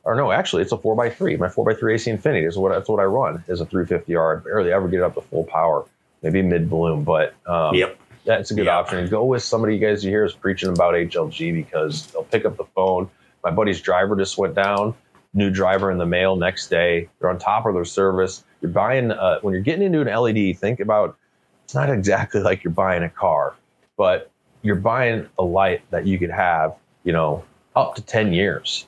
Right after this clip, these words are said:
Speaker 1: You might have to replace the driver in there, of course. Diodes will only degrade by about maybe not even five percent, I believe. So do your research, uh, make sure stuff is tested, independent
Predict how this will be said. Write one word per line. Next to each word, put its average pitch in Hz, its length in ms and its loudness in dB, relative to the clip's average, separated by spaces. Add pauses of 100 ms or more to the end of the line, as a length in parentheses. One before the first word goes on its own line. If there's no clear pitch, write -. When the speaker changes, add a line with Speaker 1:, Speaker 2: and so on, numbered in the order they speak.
Speaker 1:
You 92 60 -2
might 90 120 0
have 85 160 0
to 80 60 0
replace 82 320 -2
the 78 80 -6
driver 104 380 2
in 113 60 0
there, 120 200 2
of 117 140 -4
course. 123 420 0 (260)
Diodes 95 420 2
will 87 180 0
only 85 120 0
degrade 87 340 0
by 82 120 2
about 80 320 0 (100)
maybe 110 400 -2
not 87 340 0
even 127 240 0
five 110 280 0
percent, 98 340 0
I 123 60 2
believe. 135 420 0
So 80 460 0 (440)
do 131 60 -2
your 139 160 2
research, 110 720 0 (300)
uh, 82 80 4
make 98 220 2
sure 113 120 0
stuff 98 320 0
is - 180 -8
tested, 123 640 0
independent 104 560 0